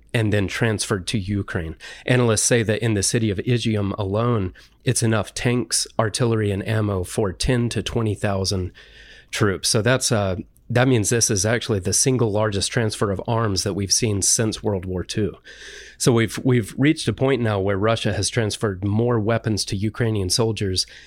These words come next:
than everything that America and the rest of nato has done to this point. So it does all add up to quite a lot of very bad news for Putin, and much of this news, especially about Russian losses in Ukraine,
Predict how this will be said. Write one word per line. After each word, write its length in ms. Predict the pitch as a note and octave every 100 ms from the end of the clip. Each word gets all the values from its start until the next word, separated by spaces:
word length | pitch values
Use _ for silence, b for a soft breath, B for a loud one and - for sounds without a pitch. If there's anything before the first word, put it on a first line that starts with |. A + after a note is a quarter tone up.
| B
than 220 | A#2+ G#2+
everything 560 | A#2+ A#2 B2 - A#2 G#2
that 140 | G2+
America 440 | G2 G#2 G#2 G2
and 140 | G#2 G2
the 80 | F#2+
rest 260 | F#2+ -
of 80 | F#2+
nato 440 | G2 F#2+ F#2 F2
has 240 | E2+ G#2 F2+
done 320 | G2+ F#2+ F2
to 100 | -
this 220 | F#2 F2
point. 360 | - F#2+ F2 - - - - - - -
So 300 | - C#3+ A#2 - B B B B B
it 140 | C#3+
does 220 | C#3+ D#3 C3+
all 260 | B2 B2+
add 200 | A#2+ A2+
up 240 | A2+ A2 -
to 340 | A#2 G2+ G2+
quite 380 | - - C3+ C3+
a 40 | A2+
lot 220 | A2 G#2+
of 60 |
very 300 | F2 A2 A2+
bad 260 | G#2+ A2 G2+
news 300 | G#2 A2 A2
for 240 | - G#2+
Putin, 340 | F#2+ B2 B2+ A#2+
and 100 | A2
much 220 | A#2+ -
of 80 | C3+
this 180 | A#2+ A#2+
news, 540 | A#2 D3 G2+ F#2 - - _ -
especially 540 | G#2 C#3 D3 C#3 G#2+
about 340 | G2+ G#2+ G#2
Russian 360 | A2 A#2 A#2 G#2
losses 360 | G#2+ G#2 A#2 G2
in 140 | F#2+
Ukraine, 500 | A2 B2 A2+ G2 F#2